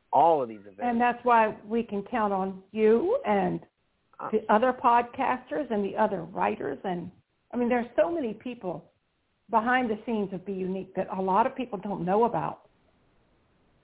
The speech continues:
Speaker 1: Like?
Speaker 2: Oh, well, Pup Duffy, uh, Rita, uh, Milios. <clears throat> Excuse me. Um, we've got Franklin Prather, Mary, um,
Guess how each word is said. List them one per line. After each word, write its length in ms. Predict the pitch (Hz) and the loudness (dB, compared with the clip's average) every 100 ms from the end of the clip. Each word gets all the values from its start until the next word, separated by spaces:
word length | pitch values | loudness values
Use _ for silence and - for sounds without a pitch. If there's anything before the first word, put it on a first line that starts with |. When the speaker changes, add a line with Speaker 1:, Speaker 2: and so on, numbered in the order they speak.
| _ _ - | _ _ 4
Speaker 1:
Like? 280 | 131 147 - - _ _ _ _ _ _ | 8 8 6 -14 _ _ _ _ _ _
Speaker 2:
Oh, 480 | 240 226 220 190 - - _ _ _ _ - | 2 6 6 2 -2 -16 _ _ _ _ -2
well, 140 | 269 | -2
Pup 340 | 277 269 240 - | 2 0 0 0
Duffy, 400 | 214 220 285 294 | 0 0 -6 -4
uh, 340 | - 196 190 180 | -2 0 0 -2
Rita, 420 | 190 247 233 220 214 - _ _ _ _ - - | -4 0 2 2 -2 -14 _ _ _ _ -16 -8
uh, 180 | 190 185 | -6 -4
Milios. 540 | 220 254 254 277 311 - - | 0 2 2 2 0 -4 -16
<clears throat> 220 | - - | -20 -6
Excuse 1500 | - - - - _ _ _ _ _ _ _ - - - 254 208 | 0 2 0 -6 _ _ _ _ _ _ _ -20 -20 -12 -10 -10
me. 120 | 180 _ _ _ _ - | -12 _ _ _ _ -6
Um, 480 | 196 180 170 170 143 _ _ _ _ _ _ _ | -2 0 -2 -8 -14 _ _ _ _ _ _ _
we've 200 | 220 214 | -2 0
got 200 | - - - | 0 -2 2
Franklin 380 | 233 226 214 180 | 4 4 4 2
Prather, 680 | - 240 240 - 294 302 294 _ _ 190 | 2 2 2 4 4 4 -2 _ _ -6
Mary, 640 | 190 208 202 196 190 190 - _ _ _ - | 0 4 4 4 2 -2 -12 _ _ _ -14
um, 340 | 175 165 160 | -10 -8 -10